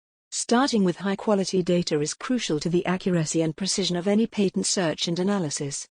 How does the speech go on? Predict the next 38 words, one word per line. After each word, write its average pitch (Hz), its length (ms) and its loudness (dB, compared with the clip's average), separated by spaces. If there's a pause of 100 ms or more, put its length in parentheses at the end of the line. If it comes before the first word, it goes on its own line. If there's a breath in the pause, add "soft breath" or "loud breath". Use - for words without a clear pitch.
(300)
If - 160 0
the - 160 -2
underlying 202 640 2
data 180 340 0
used 165 460 0
is 165 80 0
unreliable, 190 840 0 (200)
then 190 200 2
no 220 160 4
final 214 400 2
conclusion 185 580 0
using 170 380 0
that - 180 0
data 185 320 -2
can 175 220 2
be 170 120 4
trusted. 156 640 -2 (420)
The 214 80 -2
data 240 360 2
quality 202 520 0
in 151 100 -4
pat 202 340 -4
Base 165 300 0
is 170 120 0
maintained 180 600 0
by 170 160 0
a 160 80 0
close 202 340 0
working 180 480 -2
relationship 185 720 -2
with 170 120 -2
the 170 80 -2
top - 260 -4
patent 175 340 -4
offices 156 480 -4
around 170 320 0
the 190 80 0
world, 143 460 -2